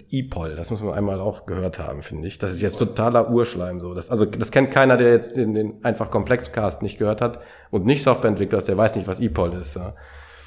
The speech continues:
Aber das epol, das, da steht, I, das steht, glaub ich, sogar tatsächlich für Event, ja.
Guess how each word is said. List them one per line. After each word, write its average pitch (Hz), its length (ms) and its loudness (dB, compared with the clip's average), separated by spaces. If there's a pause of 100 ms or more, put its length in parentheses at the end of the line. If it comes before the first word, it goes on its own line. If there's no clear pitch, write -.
(340)
Aber 117 160 6
das 113 380 2
epol, 135 480 2
das, - 260 -8
da - 460 -10
steht, - 300 -6
I, 127 120 -2
das 110 160 -8
steht, 113 140 -6
glaub 104 140 -4
ich, 101 80 -4
sogar 98 160 -2
tatsächlich 92 300 -4
für - 100 -10
Event, 92 520 -4
ja. 104 280 -6